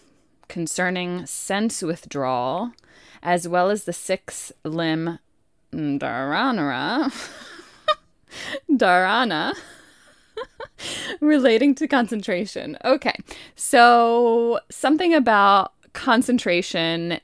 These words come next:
and focused gaze is what I'm gonna take from that. The way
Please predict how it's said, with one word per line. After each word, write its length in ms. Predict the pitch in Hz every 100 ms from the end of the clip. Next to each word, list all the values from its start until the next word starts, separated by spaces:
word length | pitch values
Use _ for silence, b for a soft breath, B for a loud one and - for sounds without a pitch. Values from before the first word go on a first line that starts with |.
| _
and 420 | 160 151 147 156 -
focused 480 | - 151 143 -
gaze 360 | 143 80 85 -
is 160 | 190 175
what 160 | 165
I'm 120 | 139
gonna 200 | 170 147
take 240 | 156 165 -
from 220 | 165 151
that. 240 | 78 58 - B B B B
The 120 | 196
way 340 | 208 233 247